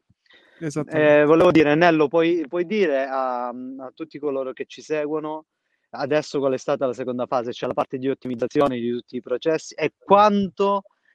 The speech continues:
Speaker 2: hai alzato il margine in una, cioè, perché quello è il vero valore. Cioè, io non vedo l'ora che esca questo caso studio, perché da come me l'hai raccontato è,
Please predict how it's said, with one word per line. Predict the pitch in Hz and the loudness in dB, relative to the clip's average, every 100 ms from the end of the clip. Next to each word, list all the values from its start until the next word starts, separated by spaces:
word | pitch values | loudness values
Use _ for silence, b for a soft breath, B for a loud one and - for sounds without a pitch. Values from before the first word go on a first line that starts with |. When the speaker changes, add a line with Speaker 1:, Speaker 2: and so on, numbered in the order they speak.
| - | -2
Speaker 2:
hai | 156 156 | 0 2
alzato | 143 151 156 | 0 0 0
il | 151 | -2
margine | 147 151 160 147 139 151 151 156 170 _ | -4 0 0 -2 -6 -8 -6 -8 -10 _
in | 131 | -12
una, | 135 135 | -8 -8
cioè, | - 160 | -6 -6
perché | - 143 139 | -6 -8 0
quello | 180 143 123 123 120 | 2 2 -2 -6 -10
è | |
il | 120 | -12
vero | 117 127 | -8 -8
valore. | 123 127 131 123 | -6 -6 -6 -8
Cioè, | 147 | -10
io | 165 | -10
non | 139 | -10
vedo | 135 147 | -6 -4
l'ora | 175 156 | -2 -4
che | 131 | -10
esca | - - | -12 -16
questo | 120 131 | -14 -12
caso | 131 | -12
studio, | 139 - 185 | -12 -4 -2
perché | 123 - 127 b b | -2 -2 -4 b b
da | 151 151 | 0 2
come | 220 202 | 4 2
me | 156 | 2
l'hai | 147 | 0
raccontato | 143 - 139 190 | -2 -4 -2 -2
è, | 160 | -2